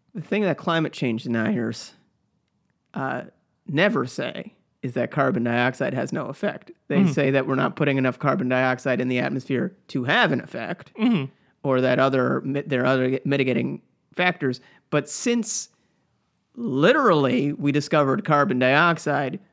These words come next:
Speaker 1: we knew it could affect the environment. Since
Speaker 2: Right.
Speaker 1: the fucking Industrial Revolution,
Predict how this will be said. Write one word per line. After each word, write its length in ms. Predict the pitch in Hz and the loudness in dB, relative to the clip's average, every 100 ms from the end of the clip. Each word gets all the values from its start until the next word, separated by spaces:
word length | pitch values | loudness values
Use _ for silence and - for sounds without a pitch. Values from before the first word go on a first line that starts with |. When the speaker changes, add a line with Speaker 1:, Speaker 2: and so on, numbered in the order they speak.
| _ _ _ _ | _ _ _ _
Speaker 1:
we 180 | 143 147 | 0 2
knew 220 | 147 151 | 4 4
it 80 | 139 | 4
could 140 | 143 127 | 2 -2
affect 560 | 120 147 131 - - _ _ _ _ _ _ _ _ _ | 2 2 2 0 -16 _ _ _ _ _ _ _ _ _
the 140 | - 127 | -4 0
environment. 560 | 233 208 208 139 131 - _ _ _ _ _ - | 2 4 4 2 0 -6 _ _ _ _ _ -14
Since 560 | 147 - 180 160 - - _ _ _ _ _ | -8 0 0 0 -6 -16 _ _ _ _ _
Speaker 2:
Right. 320 | 151 143 160 160 | 2 4 0 -4
Speaker 1:
the 140 | 160 165 | -2 4
fucking 320 | 220 220 185 | 4 4 4
Industrial 420 | 170 185 185 170 | 4 2 2 2
Revolution, 880 | 156 156 147 190 269 185 151 196 | 4 2 2 2 2 0 -2 -4